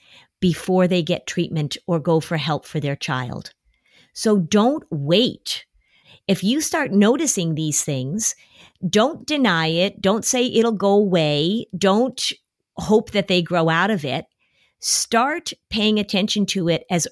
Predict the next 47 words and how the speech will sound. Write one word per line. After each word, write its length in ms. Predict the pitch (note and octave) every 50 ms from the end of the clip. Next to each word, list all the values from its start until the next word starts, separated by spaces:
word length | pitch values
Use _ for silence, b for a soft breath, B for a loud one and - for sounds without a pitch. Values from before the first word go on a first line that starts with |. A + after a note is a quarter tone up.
| - -
early 400 | G3 A3 B3 C#4 D4 C4+ A3+ F#3
as 120 | F#3 -
possible 680 | - - E3+ D3 D3+ - - D#3+ D#3+ D3+ D3 D3 D3+ - b b b b b
rather 360 | - E3+ F3+ F3+ F3+ F3+ G#3
than 240 | F#3 F#3+ F#3+ F3+ E3
waiting 480 | E3 E3 D#3+ D3+ D#3 D#3 D#3 D#3 D#3 - _ _
for 160 | - - E3+
such 240 | D3+ - D#3 - -
a 80 | D#3
long 240 | C#3 C#3+ C3+ C3+ C#3
time. 420 | - - D3+ C#3+ B2 G#2 A#2 C3 - B B B B B B
Because 300 | F#3 - G3 F#3 E3+ F#3
when 380 | F3 E3 F#3 G#3+ A#3 C4 D#4
a 60 | E4+ E4+
parent 440 | - - - B3+ A#3+ A#3 G#3+ - -
gets 240 | - F#3+ F#3 -
to 120 | - G#3 F#3
the 100 | F3+ F3+
point 320 | _ - - F3 F3 - -
where 160 | F3+ E3+ D#3+
they're 220 | D#3+ D#3+ - _ -
absolutely 680 | D#3+ F3+ F#3 - - - A#3+ G#3+ A3 G#3+ - - G3 F#3
depleted 640 | E3 F3+ - - - - G#3+ G#3+ A3 G3 G3+ D#3
and 160 | E3 D3+ D3+ C#3+
worn 280 | D#3+ E3+ E3+ E3+ E3+
out, 320 | D#3 D3+ D#3+ F#3+ A#3 - - B B B B B B B B _ -
it's 200 | G#3 G3 - -
not 360 | F#3+ F#3 F#3+ A3+ C4 - -
because 340 | D4 C#4 - B3+ A#3+ G#3+ F3
this 160 | G#3 F#3+ -
has 100 | G3+ E3
been 180 | - F#3+ F3+ D#3+
going 260 | F3 E3+ E3+ F3 E3
on 180 | E3 E3 D#3+ D3+
for 200 | - - D#3+ D3
a 100 | C#3+ C#3
week 360 | C3+ D#3 D#3 D3+ - - - - -
or 160 | - D#3 D3+
a 80 | C#3+ C#3
month. 460 | C3+ C#3+ C#3+ C#3 B2+ - - - - b b b b b b b
It's 160 | - F3 - - -
often 400 | - D#3+ E3+ F#3+ - - A3+ G#3+
because 320 | G3+ G#3 - G3+ F3 D3+ F3
it's 140 | D#3 -
been 160 | - F3+ E3+ D3+
going 320 | E3 D#3+ D#3+ D#3 D#3 D3+
on 360 | D3 D3 D3 C#3+ C#3+ C#3+ C#3